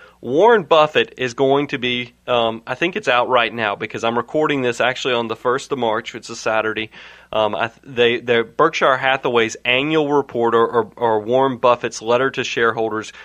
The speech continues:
comes out usually right around March first. So I am so excited. I think we're gonna be doing an upcoming podcast discussing that,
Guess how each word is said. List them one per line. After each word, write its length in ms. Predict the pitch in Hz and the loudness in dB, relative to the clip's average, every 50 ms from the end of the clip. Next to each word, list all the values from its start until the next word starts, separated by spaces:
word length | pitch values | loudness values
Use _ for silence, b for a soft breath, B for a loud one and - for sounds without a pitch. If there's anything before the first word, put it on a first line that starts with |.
| B B B | B B B
comes 340 | B - 160 151 165 170 135 | B -2 0 0 0 0 0
out 200 | 131 113 120 107 | 0 0 0 -2
usually 320 | 120 120 127 120 135 135 123 | -2 -4 -6 -4 -4 -6 -2
right 240 | 110 113 113 117 | 0 2 2 2
around 260 | 117 117 117 117 110 110 | 2 0 0 -2 -2 -2
March 380 | 110 110 110 110 113 - - | -2 -2 0 0 -2 -2 -6
first. 380 | - - 117 113 107 104 - - | -6 -2 0 0 0 -2 -2 -4
So 200 | - 113 104 104 | -2 -2 0 0
I 220 | 110 117 123 131 | 2 2 2 0
am 100 | 127 120 | 0 -4
so 240 | - - - 151 156 | -6 -2 0 0 0
excited. 460 | 165 - - 139 127 123 120 123 120 | 0 0 0 2 2 2 2 0 0
I 80 | 117 117 | -2 -2
think 200 | - 139 127 - | -4 -6 -12 -12
we're 60 | 123 | -12
gonna 120 | 117 127 | -10 -6
be 120 | 120 123 120 | -6 -4 -4
doing 320 | 117 127 123 123 120 113 - B B B B B | -2 -2 -2 -2 -2 -4 -8 B B B B B
an 80 | B 120 | B 2
upcoming 420 | 143 147 - - 165 139 127 120 | 2 2 0 -2 0 0 0 -2
podcast 680 | 117 - 151 131 135 135 - - 131 117 117 117 - - | -2 -2 0 0 0 -2 -2 -2 0 0 0 -2 -4 -8
discussing 580 | 113 - - - 127 123 123 - 127 117 110 | -12 -12 -4 0 0 0 0 -2 -6 -6 -4
that, 340 | 104 120 120 123 127 123 - | -2 0 2 2 0 0 -2